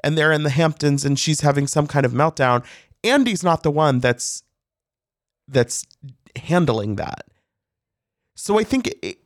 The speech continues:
it's notable. I don't know if it's gonna lead to anything or if it's gonna, you know, trigger some kind of, of changes,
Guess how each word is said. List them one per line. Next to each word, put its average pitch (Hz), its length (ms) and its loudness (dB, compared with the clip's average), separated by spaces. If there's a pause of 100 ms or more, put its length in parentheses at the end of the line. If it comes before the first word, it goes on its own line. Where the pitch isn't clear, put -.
it's 180 260 0
notable. 170 920 2
I 156 120 0
don't 165 200 0
know 165 240 2
if 156 180 -2
it's - 280 -4
gonna 139 280 2
lead 170 360 -4
to 185 140 2
anything 175 440 0
or 135 120 4
if 123 100 -4
it's 143 160 -4
gonna, 127 260 2 (720)
you 151 140 0
know, 120 300 0 (280)
trigger 180 400 0
some 160 280 0
kind 151 340 0
of, 120 420 0 (120)
of 127 240 2
changes, 151 680 2